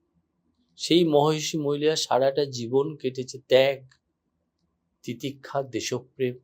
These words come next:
আর মানুষের সেবায়। তিনি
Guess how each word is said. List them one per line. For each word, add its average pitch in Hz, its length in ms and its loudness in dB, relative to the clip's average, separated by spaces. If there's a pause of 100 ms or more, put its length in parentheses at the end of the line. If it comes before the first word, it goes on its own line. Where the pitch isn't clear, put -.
(640)
আর 127 200 2
মানুষের 120 460 0
সেবায়। 107 500 -4 (2000)
তিনি 147 440 -4